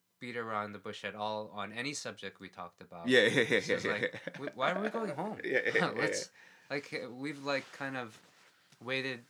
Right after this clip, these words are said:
Speaker 1: got, got through that
Speaker 2: Mm-hmm.
Speaker 1: whole, um, th-, we got through the bullshit already.
Speaker 2: Uh-huh.
Speaker 1: Like,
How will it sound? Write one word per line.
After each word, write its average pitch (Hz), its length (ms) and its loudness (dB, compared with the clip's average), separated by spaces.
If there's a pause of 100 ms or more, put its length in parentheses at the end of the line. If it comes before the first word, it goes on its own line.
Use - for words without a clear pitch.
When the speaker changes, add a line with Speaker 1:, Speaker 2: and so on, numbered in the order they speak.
(140)
Speaker 1:
got, 120 340 0
got 123 240 2
through 120 200 -6
that 107 340 -4
Speaker 2:
Mm-hmm. - 120 -10
Speaker 1:
whole, 104 400 -8 (840)
um, 92 500 -10 (1160)
th-, 110 120 -14
we 123 160 -8
got 143 240 4
through 143 140 -2
the 127 60 -4
bullshit 117 440 -4
already. 95 560 -2
Speaker 2:
Uh-huh. 95 200 -4
Speaker 1:
Like, 92 180 -6